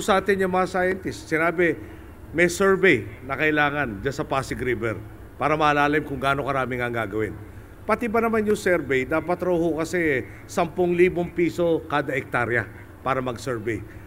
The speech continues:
Ang sinigil raw po sa atin, ay mahigit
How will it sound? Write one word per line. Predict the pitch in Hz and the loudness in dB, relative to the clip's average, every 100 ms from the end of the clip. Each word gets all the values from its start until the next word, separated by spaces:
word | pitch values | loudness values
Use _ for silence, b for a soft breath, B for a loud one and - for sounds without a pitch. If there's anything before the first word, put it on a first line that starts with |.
| - | -8
Ang | 180 | -4
sinigil | 175 214 208 208 | 0 0 2 2
raw | 202 202 | 0 0
po | 208 | 0
sa | 196 233 226 | 2 2 2
atin, | 131 104 92 - - - - - - | 0 -2 -8 -14 -16 -16 -14 -14 -2
ay | 165 | 0
mahigit | 185 185 190 202 | 4 4 4 0